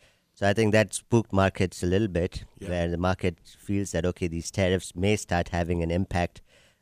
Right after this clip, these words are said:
Speaker 1: Earlier, you know, they felt that, okay, it wasn't gonna be that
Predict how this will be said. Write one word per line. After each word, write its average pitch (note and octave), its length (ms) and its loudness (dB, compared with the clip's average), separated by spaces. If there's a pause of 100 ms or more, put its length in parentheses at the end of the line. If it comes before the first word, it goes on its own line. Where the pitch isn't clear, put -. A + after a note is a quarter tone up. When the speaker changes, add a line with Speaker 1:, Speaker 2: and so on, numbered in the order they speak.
Speaker 1:
Earlier, F#2+ 480 2 (220)
you E2+ 140 -6
know, E2 160 0
they E2 100 -2
felt F2 280 -4
that, E2 200 -4
okay, F2 280 -6
it D#2 120 -8
wasn't E2 340 -2
gonna D#2+ 200 -4
be E2 140 -4
that D#2+ 180 -4